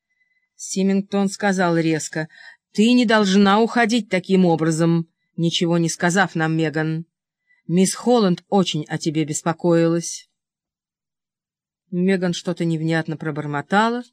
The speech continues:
и прошествовала мимо него в дом. Симингтон вздохнул. «Взрослая девушка. Большая ответственность, особенно когда нет матери. А школу она, кажется, уже переросла».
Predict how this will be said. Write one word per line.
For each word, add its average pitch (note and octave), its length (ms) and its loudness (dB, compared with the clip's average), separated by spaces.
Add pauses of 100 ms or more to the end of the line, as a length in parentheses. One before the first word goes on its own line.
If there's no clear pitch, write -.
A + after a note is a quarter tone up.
(480)
и E3+ 140 -4
прошествовала F#3 880 -4
мимо F#3 340 2
него D#3+ 320 -2
в D3+ 100 -12
дом. C3+ 380 -8 (1080)
Симингтон F3+ 720 -2
вздохнул. D#3+ 640 -4 (680)
«Взрослая A3+ 960 0
девушка. D#3+ 680 -4 (680)
Большая F#3 680 -2
ответственность, D3+ 960 -8
особенно E3+ 500 -6
когда D#3 340 -4
нет D#3 260 -4
матери. D#3 580 -6 (1300)
А F#3+ 120 0
школу D#4 500 0
она, A#3 260 2
кажется, G#3 540 -4
уже F3 280 -2
переросла». D3+ 840 -4